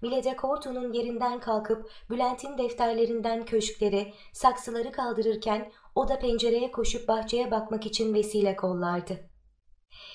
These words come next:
Nihayet bu arızalar arasında Nihal'in dersi biter, on dakikalık bir tatilden sonra Bülent'in derslerine başlanırdı.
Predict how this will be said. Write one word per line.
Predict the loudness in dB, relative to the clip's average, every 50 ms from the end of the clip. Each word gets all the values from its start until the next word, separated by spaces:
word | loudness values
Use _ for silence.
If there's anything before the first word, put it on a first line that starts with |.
| -20 -12 0
Nihayet | 2 2 4 6 6 4 4 2 0 -2 -4 -4 4
bu | 4 6 6
arızalar | 6 4 4 2 2 4 4 4 6 4 4
arasında | 4 4 4 4 4 2 2 4 4 4 2 2 -2 -10 -10 -6
Nihal'in | -6 -4 2 2 2 2 2 -2 -2 0
dersi | 2 2 0 0 -4 -6 -8
biter, | -6 0 2 2 2 2 -2 -8 -10 -16 -20 -20 -20 -20 2 6
on | 8 8 8 8 4
dakikalık | -2 -4 -6 -8 -4 -2 -2 -2 -2 -4 -6
bir | -6 -6
tatilden | -4 -2 -2 -2 -2 -2 -4 -2 -2 0 -2 -2 -2
sonra | -2 0 0 2 2 2 2 0 -2 -6 -12 -20 -10 -4
Bülent'in | 0 2 2 2 2 0 -2 -4 -2 0 0
derslerine | 2 0 0 0 0 2 2 4 2 2 0
başlanırdı. | 0 -2 -2 0 0 0 0 0 0 0 -2 -4 -6 -6 -10